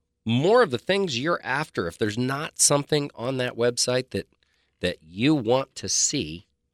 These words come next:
please let us know what that is. Info at your home discovery dot com.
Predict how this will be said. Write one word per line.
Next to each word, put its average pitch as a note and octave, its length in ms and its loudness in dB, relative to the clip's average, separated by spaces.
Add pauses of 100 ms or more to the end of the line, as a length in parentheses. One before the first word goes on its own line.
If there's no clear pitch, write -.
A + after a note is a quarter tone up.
(120)
please - 240 -2
let D3+ 160 2
us C#3+ 180 -2
know C3 320 0 (300)
what G2 340 2
that B2+ 220 4
is. G2 340 0
Info C3 500 0
at F#2 240 0
your G#2 260 4
home G2+ 440 0
discovery E2+ 720 -2 (260)
dot D#2+ 320 -4
com. F#2 360 -4